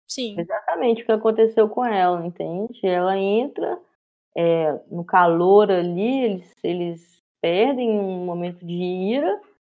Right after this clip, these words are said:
Speaker 2: e as marcas aqui fora falam assim, ó, não, tipo, não tem jeito de eu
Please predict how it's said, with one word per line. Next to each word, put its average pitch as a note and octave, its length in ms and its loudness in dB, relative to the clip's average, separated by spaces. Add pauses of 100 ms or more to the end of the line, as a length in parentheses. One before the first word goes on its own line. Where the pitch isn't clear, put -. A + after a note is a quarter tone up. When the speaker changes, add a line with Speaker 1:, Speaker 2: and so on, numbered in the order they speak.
Speaker 2:
e F#3+ 100 2
as G3 180 6
marcas G3 400 0
aqui G#3 180 -4
fora G3 360 2
falam A3 220 -4
assim, - 120 -8
ó, F3+ 180 0
não, E3 520 -8
tipo, D3 460 -14 (320)
não D#3 200 -16
tem C4 200 -6
jeito C#3+ 380 -4
de C#3+ 80 -6
eu C#3+ 160 -6